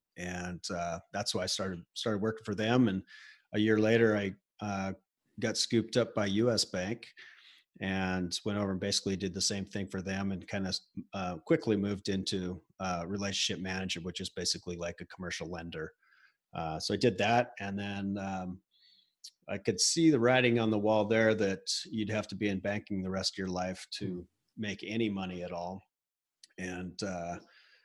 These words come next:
Speaker 1: in fact, I think after my first, uh, raise, I realized there was less than the rate of inflation. <laughs> So
Speaker 2: Wow. Wow.
Speaker 1: that's, that's when I, um, had listened to a speaker about, um, the Strength Finder.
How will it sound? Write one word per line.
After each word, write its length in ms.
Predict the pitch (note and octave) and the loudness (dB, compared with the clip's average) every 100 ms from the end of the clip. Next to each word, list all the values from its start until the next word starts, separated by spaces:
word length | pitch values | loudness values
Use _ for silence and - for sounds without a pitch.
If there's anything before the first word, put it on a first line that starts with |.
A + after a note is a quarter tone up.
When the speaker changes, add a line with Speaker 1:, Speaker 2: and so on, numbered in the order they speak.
| _ _ _ | _ _ _
Speaker 1:
in 40 | |
fact, 240 | - G2 - | -6 -6 -4
I 60 | |
think 260 | F2+ G#2 F2+ | -4 -2 -2
after 200 | F#2+ F#2 | -4 -4
my 120 | F#2 | -6
first, 540 | F2+ G#2 G2+ - - - - _ _ - | -4 -2 0 -2 -4 -8 -16 _ _ -8
uh, 180 | F2+ F2 - - | -6 -6 -10 -6
raise, 440 | G#2 A2 G#2+ G2 | -2 2 2 2
I 40 | F#2+ | -2
realized 600 | F#2+ G2 F#2+ F#2 F#2 - | -4 -4 -2 -2 -2 -4
there 140 | F#2 | -4
was 240 | F2+ - - | -4 -6 -4
less 280 | G#2 G#2 - | -2 0 0
than 180 | F#2+ | -2
the 100 | F#2 | -4
rate 200 | F2+ F#2 | -4 -4
of 100 | F#2+ | -4
inflation. 720 | F#2 F2 - G2+ G#2 - F2 E2+ | -8 -8 -6 -4 -4 -4 -6 -8
<laughs> 40 | |
So 180 | - - | -6 -4
Speaker 2:
Wow. 300 | G2+ D3+ D#2 - - _ | 2 2 2 -4 -16 _
Wow. 100 | - D#2 | 0 4
Speaker 1:
that's, 200 | B2+ - - _ | 4 0 -14 _
that's 300 | A#2+ B2 - | 4 4 6
when 180 | A#2 A2 | 4 6
I, 300 | G#2+ G#2 G#2 - - - _ _ - | 4 2 0 -10 -20 -20 _ _ -4
um, 460 | G2+ G2+ F#2 F2+ - _ _ _ - - | -2 0 -2 -6 -10 _ _ _ -20 -12
had 260 | - G2 | -10 -4
listened 440 | A2 C3+ - C#3 B2 | 0 2 4 2 0
to 680 | - A#2 A2+ G#2+ G#2+ G#2 G#2 | 0 2 4 4 2 0 -2
a 40 | G#2 | -2
speaker 920 | - - B2 B2 G#2+ F#2+ F#2+ G#2 G#2 | -2 0 0 0 -2 -2 -2 -6 -10
about, 540 | G#2 G#2 G2 F#2 - - - | -6 -2 0 0 -4 -10 -8
um, 460 | G2 F2+ F2 E2+ E2 - _ _ _ _ | -6 -4 -4 -6 -10 -16 _ _ _ _
the 120 | G#2+ - | -6 0
Strength 420 | - C3+ C3+ - | 2 4 4 4
Finder. 500 | - D#2+ D2 G1+ - | -4 -6 -6 -10 -12